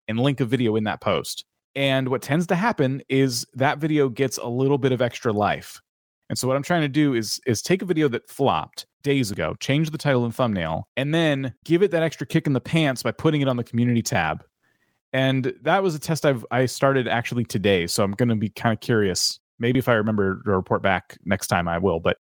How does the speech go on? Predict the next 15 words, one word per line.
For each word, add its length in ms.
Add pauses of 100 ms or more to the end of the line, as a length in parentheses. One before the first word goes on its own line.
(120)
be 80
kinda 140
curious 300
to 100
see 400
if 460
that 280
kick 160
in 80
the 80
pants 480 (340)
gets 280
it 140 (280)
more 380
impressions. 800